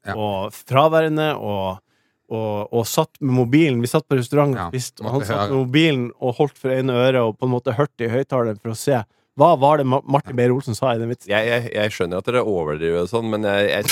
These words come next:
Speaker 3: jeg, men det verste jeg vet om er liksom når, eh, folk på en måte bare gjør det samme som andre, og så bare bruker de samme orda, gjør det samme. Ja, hadde jeg visst at Martin hadde gjort det. Altså, de prater egentlig ganske mye sammen nå med humor over Trondheim og humor over Oslo-opplegget.
Speaker 2: Ja.
Speaker 3: Så vi har jo egentlig mye med hverandre å gjøre også.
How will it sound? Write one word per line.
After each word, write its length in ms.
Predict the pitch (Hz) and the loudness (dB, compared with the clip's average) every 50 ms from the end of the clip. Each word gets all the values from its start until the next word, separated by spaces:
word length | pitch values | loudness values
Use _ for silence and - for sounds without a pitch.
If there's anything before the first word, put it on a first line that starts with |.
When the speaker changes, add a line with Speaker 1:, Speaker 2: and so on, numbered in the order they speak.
| 127 - | -2 -2
Speaker 3:
jeg, 120 | 107 110 107 120 120 | -2 -4 -4 -4 0
men 60 | 120 | 2
det 80 | 127 127 | 2 2
verste 280 | 127 120 - - 139 131 | 2 0 -2 -2 -4 -2
jeg 120 | 95 101 | 0 2
vet 260 | 110 110 - - - | 2 2 2 2 2
om 140 | 123 123 - | 0 0 2
er 240 | 87 90 87 339 - | 2 2 2 2 0
liksom 340 | 101 110 - - 107 104 101 - 302 - _ _ 277 - _ _ - | 0 0 0 0 0 -2 0 -2 -2 -2 _ _ -8 -8 _ _ -2
når, 200 | 110 117 120 120 120 120 117 113 113 | 0 2 2 4 4 4 4 2 2
eh, 40 | 110 | 0
folk 240 | - - 107 101 - - | 0 0 -2 -2 -2 -4
på 40 | 107 | -2
en 20 | 104 87 | -2 -2
måte 140 | - 92 90 | -2 0 0
bare 160 | 92 90 92 | 0 0 0
gjør 220 | 87 82 71 - 85 | -2 -4 -4 -6 -8
det 80 | 92 | -6
samme 380 | - 101 92 78 71 73 - - _ _ | -2 -2 -2 -2 -4 -8 -10 -12 _ _
som 160 | - 107 98 | -6 -4 -4
andre, 340 | 87 82 78 87 98 107 104 _ - - _ - | -4 -4 -2 -2 -2 -2 -4 _ -18 -20 _ -18
og 80 | 92 | -10
så 140 | - 98 87 | -8 -8 -6
bare 160 | 85 87 90 | -4 -4 -4
bruker 340 | 90 92 107 107 87 - - | -2 -2 -2 -4 -4 -6 -8
de 60 | 92 | -8
samme 400 | 90 - 98 87 80 82 80 80 | -4 -2 -2 -2 0 -2 -4 -4
orda, 380 | 76 82 85 87 87 92 95 95 - - | -4 -6 -6 -4 -2 -2 -2 -4 -6 -10
gjør 240 | - 92 87 85 85 | -8 -4 -4 -2 -2
det 60 | 90 - | -2 -2
samme. 240 | 95 90 80 80 80 82 | -4 -4 -4 -4 -4 -2
Ja, 240 | 85 90 92 101 | -2 0 0 0
hadde 160 | 101 95 92 92 | 0 0 -2 -2
jeg 60 | 87 87 | -2 -4
visst 100 | 82 - | -6 -6
at 80 | 82 82 | -6 -6
Martin 260 | 82 78 - - 82 80 | -6 -6 -6 -6 -6 -4
hadde 100 | 82 82 | -4 -4
gjort 140 | 78 - - | -4 -2 -2
det. 160 | 101 110 - _ _ _ _ _ _ _ _ _ - | -2 -2 -2 _ _ _ _ _ _ _ _ _ -10
Altså, 140 | 98 104 123 | -4 -2 -2
de 60 | 156 | -2
prater 400 | - - 151 131 101 - - 107 | -2 0 2 2 2 2 0 -2
egentlig 160 | 104 95 110 101 | -2 -2 -4 -4
ganske 160 | - - 107 | -4 -4 -4
mye 300 | 110 110 95 85 80 69 | -4 -4 -4 -6 -8 -8
sammen 320 | - - 82 85 87 92 104 | -6 -4 -4 -4 -4 -4 -4
nå 100 | 110 107 | -4 -4
med 140 | 104 101 | -2 -2
humor 240 | 101 87 82 87 87 90 | -4 -4 -4 -2 -2 -2
over 120 | 87 90 87 | -2 -2 -2
Trondheim 380 | - 101 95 85 78 73 73 | -2 -2 -2 -2 -2 -6 -6
og 80 | 82 82 | -6 -4
humor 240 | 80 80 78 82 85 | -4 -4 -4 -6 -6
over 160 | 85 90 95 | -6 -6 -6
Oslo-opplegget. 720 | - - - 78 73 71 73 - 95 95 101 123 151 147 - _ _ - | -8 -10 -8 -6 -6 -6 -4 -4 -2 -2 0 0 0 -2 -4 _ _ -4
Speaker 2:
Ja. 220 | 117 123 143 - - _ | 0 0 0 0 0 _
Speaker 3:
Så 140 | - - 120 | -6 -4 -4
vi 40 | 120 | 0
har 180 | 110 101 87 85 | 0 0 2 2
jo 60 | 92 90 | 0 -2
egentlig 180 | 82 - 98 | -2 -4 -4
mye 260 | 101 98 95 87 80 82 | -4 -2 -2 -2 -2 -2
med 160 | 85 82 78 | -2 -2 -2
hverandre 340 | 78 78 80 85 87 92 98 | -2 -2 -2 0 0 0 2
å 20 | |
gjøre 300 | 98 90 82 73 71 76 | 2 2 2 0 0 0
også. 240 | 85 98 135 139 | 2 2 0 0